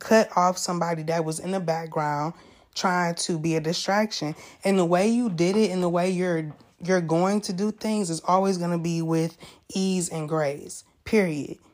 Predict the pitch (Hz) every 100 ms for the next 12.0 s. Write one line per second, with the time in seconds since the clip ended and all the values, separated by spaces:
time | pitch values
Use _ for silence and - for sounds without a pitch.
0 | - _ 180 202 202 190 190 180 208 185
1 | 190 165 - 156 - 156 180 185 170 185
2 | 190 196 185 165 165 170 170 165 156 170
3 | 160 151 - - - - - 180 175 170
4 | 165 175 - _ 196 - 226 247 262 247
5 | 240 226 - _ _ _ _ _ _ 185
6 | 190 254 294 269 240 220 220 214 196 185
7 | - 190 180 - 196 196 196 165 - -
8 | - _ _ _ _ _ _ _ _ _
9 | _ _ _ _ _ _ 196 185 160 156
10 | 156 156 - - 165 185 202 165 175 160
11 | 156 156 - 151 143 147 175 165 156